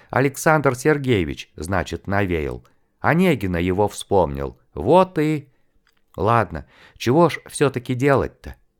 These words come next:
Сейчас я на вершине. Я счастлив. Дальше все покатится под гору.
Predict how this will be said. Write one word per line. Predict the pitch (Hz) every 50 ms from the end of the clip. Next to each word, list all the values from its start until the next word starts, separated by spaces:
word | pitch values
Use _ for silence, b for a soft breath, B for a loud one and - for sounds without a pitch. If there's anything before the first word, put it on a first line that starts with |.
| _ _ _
Сейчас | - - - - - - 156 160 156 143 -
я | 143 139 135
на | 135 131
вершине. | 123 131 127 120 - - 110 98 85 71 64 60 60 - _ _ _ _ _
Я | 78 92 160 175 175
счастлив. | - - - - 131 123 113 104 90 - - 71 67 - - _ _ _ _ _ _ _ _ _ _ -
Дальше | - 131 151 165 165 - - 180
все | 143 - - 156 147
покатится | 147 - 101 - - 117 113 110 - 104 - - 113
под | - - 101 101 92 87
гору. | 80 80 80 76 69 64 64 -